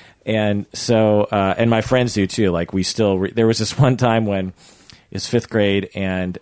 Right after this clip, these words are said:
we were at recess and we didn't have any dice and we didn't have any of our D and D stuff with us. And I improvised,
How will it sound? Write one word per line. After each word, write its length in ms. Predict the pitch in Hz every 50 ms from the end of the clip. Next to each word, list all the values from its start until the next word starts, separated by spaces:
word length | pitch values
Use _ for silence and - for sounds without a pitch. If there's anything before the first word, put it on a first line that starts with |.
| _ _
we 140 | - 101 98
were 120 | 95 98
at 140 | 98 90 78
recess 680 | 95 101 110 110 - - 90 85 85 85 - - - - -
and 440 | 98 95 92 92 90 87 87 85 - _ _
we 180 | - 101 107 110
didn't 160 | 120 123 110 104
have 220 | 110 110 110 101
any 220 | 107 98 95 87
dice 500 | 82 - 92 92 98 78 71 - - -
and 160 | 92 90 92 92
we 100 | 98 98
didn't 220 | 98 107 98 90
have 260 | 92 104 101 101 95
any 440 | 101 95 95 92 90 87 87 87 - _ _
of 160 | 98 95 85
our 180 | 95 90 90 87 87 - - - _
D 160 | - 104 104 101
and 100 | 95 90
D 140 | 92 95
stuff 520 | 95 - - - 71 - - - - - - - - - - - - - - - - _ -
with 180 | 110 117 - -
us. 300 | 82 73 78 - - - - -
And 360 | 104 101 98 95 98 95 90 - _ _ _ _ _
I 500 | - 110 110 110 110 110 110 107 104 - - - _
improvised, 880 | 117 120 127 - - 127 107 101 98 90 87 85 85 85 - - -